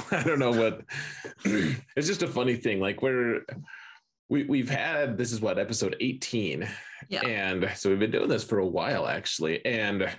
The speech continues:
Speaker 1: you still haven't really met the Aiel.
Speaker 2: I know.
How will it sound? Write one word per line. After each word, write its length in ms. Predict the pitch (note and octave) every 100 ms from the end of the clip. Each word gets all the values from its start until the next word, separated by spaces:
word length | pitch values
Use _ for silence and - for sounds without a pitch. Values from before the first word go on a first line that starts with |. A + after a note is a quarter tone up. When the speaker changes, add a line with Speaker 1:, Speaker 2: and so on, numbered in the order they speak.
| - _ - - -
Speaker 1:
you 100 | C#3
still 240 | C#3 - E3
haven't 580 | C3+ D3 D3 C3+ C3 -
really 440 | F#2+ B2 B2+ B2+ A2+
met 420 | G#2+ G2 F2+ - G2
the 140 | F2+
Aiel. 540 | E2+ D2+ C#2+ C2 A2 G#2+ - - _ _ _ _ _ _ A3
Speaker 2:
I 120 | A#3
know. 640 | A#3+ C#4 F4 G#3 - F#3+